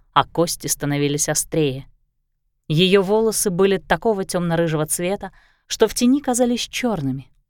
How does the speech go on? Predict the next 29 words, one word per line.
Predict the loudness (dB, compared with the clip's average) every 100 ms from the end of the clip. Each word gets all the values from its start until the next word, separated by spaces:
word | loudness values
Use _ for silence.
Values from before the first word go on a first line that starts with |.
| _
словно | -4 0 2 2 -2
та | -4
девочка, | 0 0 -2 -8 -10
которой | -6 -2 -2 0
она | 0
когда-то | -2 -2 -2 -2
была, | -4 -2 -4 -6 -12 _ _
и | 0 2
ребенок, | 4 2 2 0 -2
украденный | 2 2 4 2 2
Мартой, | 2 0 -2 -4 -14 -16 _ _ _
волшебным | -2 -2 0 0 2 2
образом | 2 0 -2
превратились | -2 -2 -2 -4 -6 -6 -2
в | 0
одно | 0 0 -2
существо. | -4 -12 -10 -10 -6 -6 -6 -12 _ _ _ _ _
Она | 4 6 6
была | 6 4
создана | 2 2 2 0 0 0
из | -2
крови, | -4 0 2 2 0 -10 _
сердца | -6 0 2 2 0 -8 -8 -12 _
и | -4
души | -4 -4 -4 -6 -6 _ _ _ _ _
и | -2
практиковала | 2 2 0 0 2 2 2 -4
кровавую | 0 2 4 4 2 0
магию. | 0 -2 -4 -6 -14